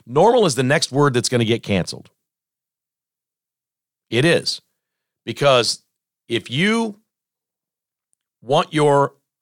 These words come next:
eleven-year-old to have gender reassignment surgery, you're not normal.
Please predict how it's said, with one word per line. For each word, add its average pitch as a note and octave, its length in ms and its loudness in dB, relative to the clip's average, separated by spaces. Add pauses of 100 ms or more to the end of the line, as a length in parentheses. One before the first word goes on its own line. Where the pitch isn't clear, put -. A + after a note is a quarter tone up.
(280)
eleven-year-old A#2 920 2 (1500)
to A#2+ 140 -2
have A#2+ 200 -2
gender D#3 380 0
reassignment C#3 640 0
surgery, F2 680 -2 (680)
you're A#2 400 -2
not F3 220 2
normal. F2+ 480 -4